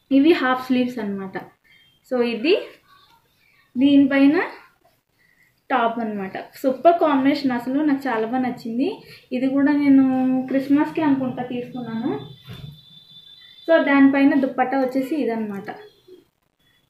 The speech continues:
So ఇలా ఇక్కడ చివర హ్యాంగింగ్స్‌తో ఇలా ఉంటుంది, చాలా బాగుంటుంది. ఇలా వేసుకుంటే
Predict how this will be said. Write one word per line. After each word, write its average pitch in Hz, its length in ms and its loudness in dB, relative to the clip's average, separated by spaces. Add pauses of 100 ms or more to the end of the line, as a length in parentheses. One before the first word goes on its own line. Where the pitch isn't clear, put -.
(140)
So 240 180 -6
ఇలా 247 200 0
ఇక్కడ 247 600 0
చివర 247 220 0
హ్యాంగింగ్స్‌తో 254 800 -2
ఇలా 247 180 -4
ఉంటుంది, 226 400 -4 (800)
చాలా 247 240 -2
బాగుంటుంది. 220 440 -4
ఇలా 220 120 -2
వేసుకుంటే 226 760 -4